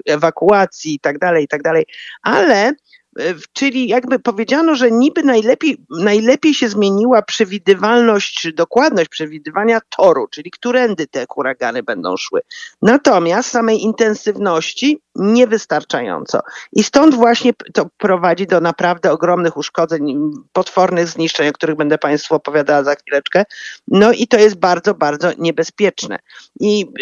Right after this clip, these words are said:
ta Fiona przypomina nam, że ocean kontroluje zresztą nie tylko intensywność tych huraganów, czyli jak one są strasznie, e, intensywne, jaka jest na przykład prędkość wiatru, siła zniszczeń,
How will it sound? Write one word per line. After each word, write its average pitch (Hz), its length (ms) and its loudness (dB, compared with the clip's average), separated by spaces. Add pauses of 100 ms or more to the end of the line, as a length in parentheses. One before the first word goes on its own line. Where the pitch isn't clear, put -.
(120)
ta 220 140 4
Fiona 359 360 4
przypomina 247 540 2
nam, 226 220 2
że 226 140 0
ocean 226 460 0
kontroluje 220 680 0
zresztą 208 300 -4
nie 202 180 0
tylko 311 420 0
intensywność 202 1200 0
tych 160 140 -8
huraganów, 151 640 -2
czyli 156 200 -6
jak 185 280 -2
one 196 220 0
są 175 220 0 (320)
strasznie, 190 680 0
e, 147 280 -4
intensywne, 175 800 2
jaka 147 320 2
jest 151 360 2
na 156 120 0
przykład 143 360 -4
prędkość 156 440 0
wiatru, 156 440 0
siła 165 320 2
zniszczeń, 170 460 -2